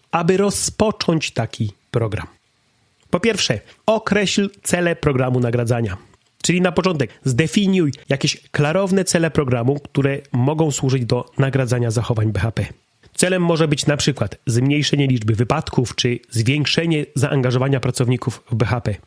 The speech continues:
albo jakiś inny element, który jest dla ciebie ważny. Kolejnym krokiem jest wybór konkretnych zachowań do nagradzania. Najlepiej sporządzić sobie listę konkretnych zachowań, które chciałbyś nagradzać. Upewnij się przede wszystkim,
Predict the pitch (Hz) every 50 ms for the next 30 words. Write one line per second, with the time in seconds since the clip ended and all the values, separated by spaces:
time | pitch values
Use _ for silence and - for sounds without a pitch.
0 | _ - 147 175 190 190 208 202 190 202 - 180 - - 214 208 208 202 180 156
1 | 131 - _ _ - - 131 123 127 127 127 113 - - - 127 123 123 120 117
2 | _ _ _ - 135 147 - - - - 127 117 - - 113 104 107 107 - -
3 | - 110 104 95 - - - - - _ _ _ _ _ _ _ _ _ _ _
4 | _ _ - - - 156 196 220 226 226 214 - 214 208 - 214 214 202 - -
5 | _ - 147 123 147 190 190 190 208 208 - - _ _ - - 185 180 170 160
6 | - - 185 196 196 - 202 196 190 165 - - _ - - 120 139 156 135 -
7 | 139 131 120 135 135 127 117 123 123 123 117 120 123 123 120 131 123 113 101 -
8 | - - _ _ _ _ _ _ - 139 143 156 180 196 202 196 202 180 - -
9 | - 180 170 180 185 180 175 175 - - 175 156 160 156 151 156 180 180 - -
10 | - 165 - - 151 135 - 151 139 - 143 123 120 127 104 139 143 160 170 -
11 | - 170 165 180 208 - - - - 190 139 123 117 156 - 190 196 185 190 185
12 | 180 165 127 117 101 - - - - _ - - - - 151 135 - 185 170 139
13 | 131 143 131 - - 143 131 135 - - 160 143 131 - - 117 107 - - -
14 | 160 170 175